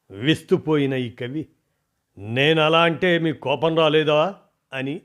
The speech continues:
అడిగాడు. దానికి ఆ సన్యాసి, "కోపం ఎందుకు? మన మనస్సు ఎలా ఉంటే ఎదుటివారు మనకు అలా కనిపిస్తారు.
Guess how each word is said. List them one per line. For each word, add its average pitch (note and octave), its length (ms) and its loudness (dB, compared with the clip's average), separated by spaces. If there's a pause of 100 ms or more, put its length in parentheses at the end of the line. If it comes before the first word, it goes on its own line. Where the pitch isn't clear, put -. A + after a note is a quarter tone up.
అడిగాడు. B2+ 500 -6 (1120)
దానికి A#2 760 -6
ఆ A2 160 -8
సన్యాసి, A2+ 640 -10 (420)
"కోపం A#2 580 -4
ఎందుకు? B2 440 -6 (840)
మన D3 340 2
మనస్సు D#3 440 0
ఎలా D#3+ 320 4
ఉంటే D#3 680 -4 (120)
ఎదుటివారు C#3 760 0 (300)
మనకు C3 560 -4
అలా C3 240 0
కనిపిస్తారు. A#2 840 -10